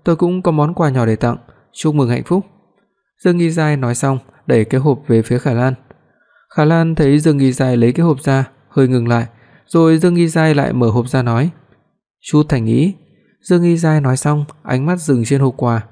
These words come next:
đồng hồ đeo tay. Thấy Dương Y Giai hào phóng như vậy, Khả Lan hơi ngừng lại, thật đúng là con nhà giàu.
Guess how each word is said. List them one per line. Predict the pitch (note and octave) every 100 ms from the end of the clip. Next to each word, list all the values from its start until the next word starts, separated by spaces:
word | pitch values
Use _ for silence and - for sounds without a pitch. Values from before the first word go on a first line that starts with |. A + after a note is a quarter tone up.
| _ _ -
đồng | D#3 D3
hồ | D3 C3+
đeo | C3+
tay. | C3+ C#3 C3+ _ _ _ _ _
Thấy | - A#2 B2+
Dương | C3+ C3+
Y | B2+
Giai | B2 B2+ B2
hào | A#2+ A2+
phóng | A#2 B2+
như | D#3
vậy, | D3+ B2+ - _ _
Khả | E3
Lan | E3 F3 E3+
hơi | F3
ngừng | E3 B2+
lại, | A#2 A#2 - _ _ _ -
thật | E3+ D3+
đúng | D3 E3+
là | G#3+ D#3+
con | C3+ B2
nhà | A#2+
giàu. | A2 A#2 A2+